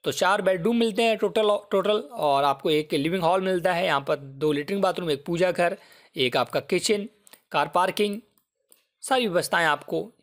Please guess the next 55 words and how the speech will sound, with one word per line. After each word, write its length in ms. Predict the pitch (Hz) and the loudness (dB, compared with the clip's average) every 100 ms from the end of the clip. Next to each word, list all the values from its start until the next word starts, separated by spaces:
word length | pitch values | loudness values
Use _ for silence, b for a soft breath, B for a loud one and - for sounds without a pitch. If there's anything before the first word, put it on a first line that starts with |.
| - | -2
थर्टी 220 | 147 165 | -2 0
क्रॉस 220 | 151 131 | 0 0
फ़ोर्टी 240 | - 147 131 | -2 -6 -6
फ़ाइव 220 | - 120 | -2 -2
में 140 | 127 196 | -4 -10
ये 240 | 160 202 | -6 -4
मिल 180 | 160 117 | -2 -2
जाती 300 | 107 - 143 | -4 -4 -4
है। 60 | 139 | -2
वेंटिलेशन 600 | 147 170 175 196 233 233 - B B 180 | 0 -2 -2 -2 -2 -4 -8 B B -4
दोस्तों, 240 | 185 240 | 0 0
अगर 180 | 233 247 | 2 2
यहाँ 260 | 220 196 | 2 2
की 80 | 226 | 0
वेंटिलेशन 420 | 220 208 190 190 - | 0 0 0 -4 -2
की 60 | |
बात 240 | 214 196 196 | 0 0 0
करें 160 | 208 | 0
अंदर, 160 | 196 196 | 0 0
तो 140 | 180 | -2
आपका 340 | 208 185 - 202 | 0 0 0 -2
जो 260 | 170 185 | 2 2
लिविंग 360 | 170 147 170 202 | 2 0 0 -2
हॉल 260 | 139 170 185 | 0 0 2
है, 180 | 190 - B B B - | 0 -4 B B B -2
यहाँ 140 | 170 | 0
पर 120 | 180 | 2
आप 120 | 180 180 | 2 0
एक 140 | 165 | 0
जाल 240 | 151 175 | 2 2
रखवा 300 | 175 165 180 | 2 0 0
लें, 220 | 185 165 185 - B B | 2 0 -4 -14 B B
तो 60 | - 196 | -6 -2
एक 160 | 190 | 0
जाल 220 | 165 190 | 2 0
तो 120 | 185 170 | 0 -4
पीछे 280 | 202 - | -4 0
हो 120 | 240 196 | 0 2
जाएगा, 260 | 196 196 | 0 2
एक 140 | 185 151 | 0 2
जाल 240 | 156 151 | 0 2
ये, 120 | 156 | 0
इस 300 | 180 220 190 | -2 -2 -2
जाल 220 | 180 180 | 0 0
से 100 | 175 | 2
आपका 200 | 180 165 | -2 -2
पूरा 260 | 160 233 247 | -4 -2 0
ये 220 | 190 175 | 2 2
वेंटिलेट 540 | 160 147 139 139 156 165 | 2 0 -2 -4 -4 -4
होता 200 | 156 139 | -2 0
रहेगा, 260 | 127 120 - B B B | 0 -2 -6 B B B
रोशनी 280 | 170 143 196 | -6 -6 -4
वगैरह 260 | 143 120 - | -4 -2 0
आती 260 | 147 - | -2 -4
रहेगी। 300 | 113 92 95 | -8 -8 -12